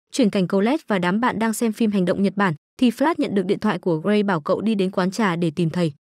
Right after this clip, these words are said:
Không ngờ lũ bạn của Flash là fan hâm mộ của Gray khi ghen tị muốn đấm chết thằng Flash, đúng là con đồng làm mở con mắt. Ba người Gray, Flash và Svin đang ở dưới cống tìm thầy. Svin đang khen mùi Gray thơm thì đột nhiên mắt sáng xanh lên không biết là bị gì.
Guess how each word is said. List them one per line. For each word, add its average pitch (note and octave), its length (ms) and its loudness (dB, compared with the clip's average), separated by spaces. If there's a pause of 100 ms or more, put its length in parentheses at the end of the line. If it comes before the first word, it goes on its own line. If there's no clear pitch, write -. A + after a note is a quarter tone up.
Không D#4 200 2
ngờ A#3+ 140 4
lũ G#3+ 180 0
bạn A#3+ 200 0
của F#3+ 220 0
Flash A#3+ 200 0
là G3+ 140 2
fan A3 240 0
hâm A3 140 2
mộ G#3 140 2
của E3+ 200 0
Gray G#3 260 2
khi G#3+ 220 -2
ghen G#3+ 180 0
tị - 140 0
muốn G3 200 2
đấm G3+ 200 2
chết D#4+ 180 -2
thằng F#3+ 260 0
Flash, A#3+ 180 0 (260)
đúng A#3+ 160 4
là D#4 100 2
con B3 200 0
đồng F#3+ 180 2
làm E3+ 240 0
mở E3+ 140 2
con F#3 160 -2
mắt. A3+ 180 0 (320)
Ba C#4 180 2
người A#3 200 2
Gray, A3 260 2
Flash A3+ 360 0
và F#3+ 160 0
Svin G#3+ 320 0
đang G#3+ 140 0
ở F3+ 160 0
dưới F3+ 180 0
cống G3 220 0
tìm G#3 180 2
thầy. F#3+ 220 2 (260)
Svin C#4 240 2
đang C4+ 140 0
khen A3 240 0
mùi F3+ 200 2
Gray G#3 200 2
thơm A#3+ 220 0
thì G#3+ 140 0
đột F#3 180 0
nhiên A3 160 2
mắt C#4+ 140 0
sáng F#3+ 260 -2
xanh A#3 220 -2
lên A3+ 140 2
không G#3+ 240 0
biết D#4+ 160 0
là G3 140 0
bị D#3+ 140 -2
gì. E3+ 220 -2